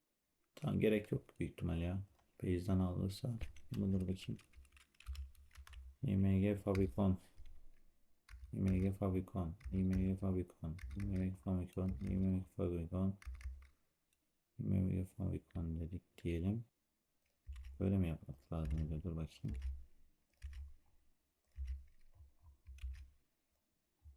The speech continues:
Sonra burada var mıydı? Burada da aynı şekilde şunları alta alalım. Bunu aset yerleştiremeyiz.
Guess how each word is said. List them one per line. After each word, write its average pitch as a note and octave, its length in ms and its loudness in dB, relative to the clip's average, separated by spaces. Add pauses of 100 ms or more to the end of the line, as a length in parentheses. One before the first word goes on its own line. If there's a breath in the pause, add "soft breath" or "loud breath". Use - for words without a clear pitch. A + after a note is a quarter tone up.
Sonra F#2 420 2
burada F#2 280 4
var F2 200 2
mıydı? F2 380 2 (920)
Burada F#2 220 4
da E2+ 80 2
aynı E2 220 0
şekilde D#2+ 440 -4
şunları F2 420 0
alta E2+ 320 0
alalım. F#2 460 2 (1400)
Bunu G#2 160 2
aset G#2+ 420 0
yerleştiremeyiz. G#2+ 1160 2